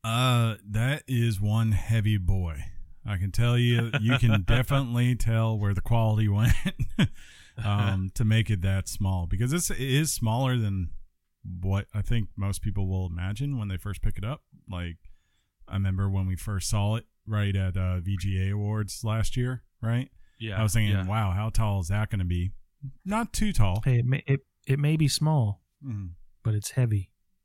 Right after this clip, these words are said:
Speaker 2: You just
Speaker 1: Yes.
Speaker 2: row the boat, homie. Just row the boat. Get it done. Wait, what?
Speaker 1: <laughs> Ooh,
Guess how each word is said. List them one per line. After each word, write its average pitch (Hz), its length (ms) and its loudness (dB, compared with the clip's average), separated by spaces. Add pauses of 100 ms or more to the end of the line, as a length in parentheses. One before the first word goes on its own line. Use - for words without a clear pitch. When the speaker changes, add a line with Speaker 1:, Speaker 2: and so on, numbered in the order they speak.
(120)
Speaker 2:
You 110 140 0
just 110 140 4
Speaker 1:
Yes. 104 80 6
Speaker 2:
row 117 180 8
the 127 80 4
boat, 110 320 0
homie. 107 500 -6
Just 104 240 -12
row 110 360 -4
the 139 180 -2
boat. 147 400 0 (220)
Get 123 160 -2
it 143 140 -6
done. 110 440 -4
Wait, 107 180 -10
what? 139 280 -6
Speaker 1:
<laughs> 135 80 -12
Ooh, 120 180 0